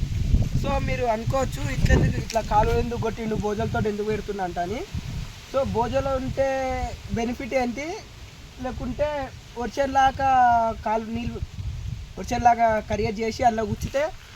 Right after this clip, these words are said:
దానివల్ల లాభాలు ఎట్లుంటాయి, దీనివల్ల లాభాలు ఎట్లుంటాయి అని చూపిస్తా. నాకైతే కరిగేట్లున్న, కరిగేట్లో గుచ్చేటట్లయితే లాభాలు అయితే ఏం కనిపించలేవు, సొప్ప విధంలో,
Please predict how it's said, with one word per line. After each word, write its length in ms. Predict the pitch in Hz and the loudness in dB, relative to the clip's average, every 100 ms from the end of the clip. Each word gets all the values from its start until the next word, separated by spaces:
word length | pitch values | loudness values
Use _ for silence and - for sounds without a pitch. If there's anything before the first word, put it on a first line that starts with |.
| - - - | -12 -6 -2
దానివల్ల 440 | 220 214 240 247 247 | 0 2 0 -2 0
లాభాలు 340 | 247 233 240 | 0 0 -2
ఎట్లుంటాయి, 420 | 226 - 226 254 | -4 -4 -6 -4
దీనివల్ల 320 | 233 233 226 220 | -4 -2 -2 0
లాభాలు 300 | 214 214 202 | -2 -2 -4
ఎట్లుంటాయి 340 | 202 190 208 | -4 -4 -2
అని 80 | 247 | -4
చూపిస్తా. 360 | 233 214 - 247 - | -6 -8 -6 -6 -6
నాకైతే 520 | 220 202 196 196 269 | -6 -4 -4 -4 -4
కరిగేట్లున్న, 680 | 262 202 202 208 202 202 190 175 - | -4 -4 -4 -6 -8 -6 -6 -8 -8
కరిగేట్లో 340 | 190 214 214 | -6 -4 -6
గుచ్చేటట్లయితే 580 | 196 - 202 190 185 196 | -8 -6 -8 -8 -8 -6
లాభాలు 320 | 220 165 196 | -4 -4 -4
అయితే 180 | 185 180 | -4 -4
ఏం 140 | 170 196 | -4 -4
కనిపించలేవు, 580 | 180 185 196 170 160 254 - - - - - | -4 -4 -4 -6 -8 -10 -10 -12 -14 -8 -4
సొప్ప 240 | 220 - | -2 -2
విధంలో, 460 | 254 226 208 185 | -2 0 0 0